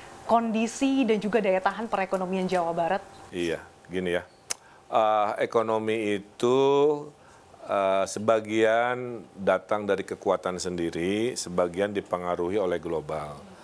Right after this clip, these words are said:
Speaker 2: Saya boleh, eh, optimiskan kalau kekuatan sendiri udah solid. Tapi sebagian yang terpengaruh global ini harus kita waspadai. Kenapa? Karena kombinasi pandemi, kombinasi,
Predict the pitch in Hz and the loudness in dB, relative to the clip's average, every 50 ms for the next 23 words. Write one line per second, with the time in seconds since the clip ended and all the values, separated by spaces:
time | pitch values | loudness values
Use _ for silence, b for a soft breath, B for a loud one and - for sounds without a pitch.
0 | B B B B B B B B B - - - 95 95 95 95 92 92 92 85 | B B B B B B B B B -10 -4 -2 -2 0 2 2 2 2 2 0
1 | - - - - - - - 90 87 85 85 87 - 92 87 - 95 92 92 92 | -2 -12 -20 -18 -16 -12 -8 -8 -6 -4 -4 -4 -6 -6 -6 -4 -4 -2 0 0
2 | 87 - - 101 101 104 107 113 117 123 127 117 - 104 92 - - 92 - 101 | -2 0 2 2 2 4 4 2 0 -2 -4 -2 0 0 0 0 -2 -2 0 0
3 | 95 - - 92 92 - 104 92 92 95 98 110 120 104 90 85 - 87 87 92 | 0 2 0 -4 -4 -4 -2 0 0 2 2 2 0 0 0 -2 -2 -2 0 2
4 | 104 113 110 101 90 76 - - B B B B B B B B B B - - | 2 4 2 2 0 -4 -8 -20 B B B B B B B B B B -16 -8
5 | - - - - - 117 123 139 135 - - 107 98 98 95 90 87 90 98 101 | -8 -8 -8 -2 -2 0 0 0 0 -2 -2 -2 0 0 0 0 2 0 0 0
6 | 98 98 95 95 - 101 92 - - 98 95 95 95 90 92 92 87 87 90 90 | 0 0 -4 -4 -4 -6 -6 -4 -4 -4 -2 -2 -2 -2 -2 -4 -4 -2 0 0
7 | 85 85 87 104 113 120 113 104 110 110 107 98 98 - - 95 - 98 90 90 | 0 2 2 2 4 4 2 0 -2 -4 -4 -4 -6 -6 -8 -4 -2 0 0 0
8 | 85 - - - 85 80 76 78 78 80 80 78 76 76 71 - - - - - | -2 -4 -4 -8 -6 -4 -4 -4 -4 -4 -4 -6 -8 -10 -14 -18 -20 -20 -14 -6
9 | 92 92 92 - - 104 110 117 131 139 147 - B B B B B B B B | -4 -4 -4 0 2 2 2 2 0 -2 -4 -8 B B B B B B B B
10 | B B B - - 92 87 85 90 95 101 110 117 123 131 139 143 131 90 85 | B B B -4 -4 -4 -2 -2 -2 0 0 2 2 2 2 0 0 -2 -4 -8
11 | 95 98 - - 98 95 95 92 92 87 92 85 - - 92 - - 90 87 87 | -14 -14 -8 -8 -6 -4 -2 -4 -2 -2 -2 -4 -4 -6 -8 -4 -4 -4 -2 0
12 | 87 87 87 92 104 110 113 117 117 117 117 117 117 113 - - 90 85 85 87 | -2 -2 -2 -2 -2 0 0 0 0 0 -2 -2 -4 -6 -6 -8 -8 -6 -6 -6
13 | 82 87 85 82 - - - 87 85 85 82 82 85 85 82 85 | -4 -4 -6 -6 -6 -8 -8 -8 -6 -6 -6 -6 -6 -8 -8 -10